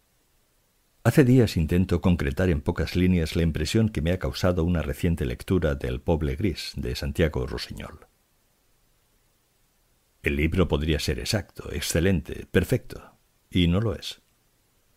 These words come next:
La idea, la realidad, el tema, la impresión dada en cada capítulo,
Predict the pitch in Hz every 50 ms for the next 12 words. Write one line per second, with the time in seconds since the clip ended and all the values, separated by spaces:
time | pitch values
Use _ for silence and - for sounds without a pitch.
0 | _ _ - - 62 64 69 107 110 101 78 78 82 82 80 73 64 67 73 71
1 | 60 60 69 71 80 95 92 82 78 82 80 76 69 - 85 - - - - 90
2 | 82 78 73 76 80 80 - - - 78 76 73 - 67 - - 87 78 78 76
3 | 76 76 73 69 71 78 73 65 65 - - - - 98 87 - 90 80 80 82
4 | 87 -